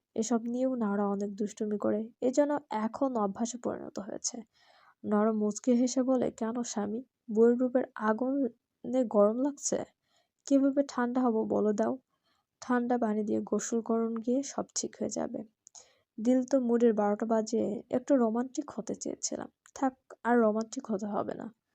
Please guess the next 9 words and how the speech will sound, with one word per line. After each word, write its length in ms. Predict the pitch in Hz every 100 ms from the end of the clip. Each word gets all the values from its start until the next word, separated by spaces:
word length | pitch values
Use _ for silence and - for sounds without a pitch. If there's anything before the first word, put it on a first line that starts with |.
| _ _ _
রোমান্টিক 520 | 208 214 226 233 247 233
না 140 | 220 214
হয়ে 240 | 240 240 240
যা 140 | 247 226
অবস্থা, 420 | 226 247 - 233 208 _ _ _ _ _ _ -
হলে 300 | - 240 262
না 120 | 277
জানি 280 | 269 233 208
কি 200 | 196 -